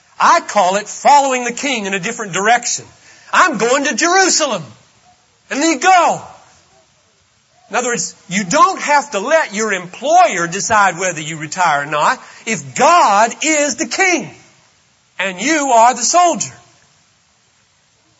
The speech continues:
And I commend both to old, middle,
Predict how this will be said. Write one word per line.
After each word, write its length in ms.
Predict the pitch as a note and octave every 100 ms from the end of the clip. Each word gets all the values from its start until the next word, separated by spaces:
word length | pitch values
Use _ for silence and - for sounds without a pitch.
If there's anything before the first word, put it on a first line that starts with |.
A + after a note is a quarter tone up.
| _ _ _
And 80 | G2+
I 140 | A2
commend 540 | C#3+ D#3 D#3 E3+ E3 C3+
both 320 | D3 D3+ -
to 180 | C3 A#2
old, 500 | B2+ D3 D3+ D3 G#2
middle, 540 | G#2+ C3+ D3 D3 C3+